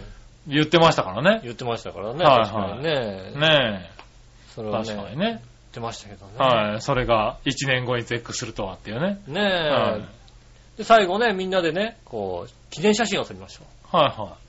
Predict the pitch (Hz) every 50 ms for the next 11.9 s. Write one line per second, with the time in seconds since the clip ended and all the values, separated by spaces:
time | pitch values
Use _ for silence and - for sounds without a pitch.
0 | - - - - - - 120 113 110 107 104 104 110 113 113 107 107 - 120 120
1 | 110 - 107 101 101 95 - - - - - - - - 104 98 90 87 90 92
2 | - - - - - - - - - 247 208 208 196 226 233 202 170 143 131 123
3 | 120 117 113 113 110 131 151 - - - - - - - - - - - - -
4 | - - - - - - - - - - - - 226 196 170 160 160 - - -
5 | - 277 359 370 277 202 277 294 269 240 208 202 190 202 220 214 202 185 170 190
6 | 226 202 156 143 160 170 190 202 214 208 208 202 196 185 180 190 185 180 180 175
7 | 180 - - - 220 220 190 202 240 240 302 311 320 330 330 330 330 339 339 330
8 | 339 339 - 160 143 127 113 113 123 139 170 180 190 190 190 - 220 214 214 208
9 | 214 160 151 147 143 139 135 131 131 127 123 123 123 120 123 127 143 156 156 160
10 | 170 170 226 240 247 247 240 233 233 233 233 233 240 233 226 226 220 226 226 233
11 | 226 226 226 220 247 247 240 214 185 147 117 127 139 123 104 101 110 -